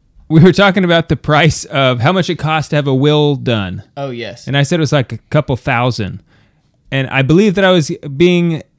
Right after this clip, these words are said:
Speaker 1: I was getting that confused with a trust. A trust will typically cost several thousand dollars, depending on how complicated it is and what kind of trust, 'cause there are all kinds. A will is gonna be, like, in the,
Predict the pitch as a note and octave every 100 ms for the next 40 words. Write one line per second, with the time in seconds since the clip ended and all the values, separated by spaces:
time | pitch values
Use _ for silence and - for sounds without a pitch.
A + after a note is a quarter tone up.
0 | _ - D3+ C3+ F#3+ F#3 E3+ D#3+ D3 F3
1 | D#3 C#3+ C#3+ - D3+ - - - A#2+ -
2 | G3 C3+ - - - C#3+ A2+ C3 B2 B2
3 | A#2 B2 G#2 - A#2 G#2+ G2+ G#2 G2+ G#2+
4 | G2 F#2 F#2 F#2 - _ _ _ _ -
5 | A#2+ A#2+ A2+ G#2+ A2 G2 G#2+ G2 G2 G#2+
6 | G2+ G#2 A#2 F3 - - A2+ A2+ B2 C#3+
7 | C3 B2+ A2+ - B2 A2 G2 - - B2+
8 | A2+ G2 F2+ - _ _ _ _ - F3
9 | B3+ A#3 G#3+ - C#3 F3+ D#3+ E3 D3+ D3
10 | D#3+ D3 C#3 C3+ B2+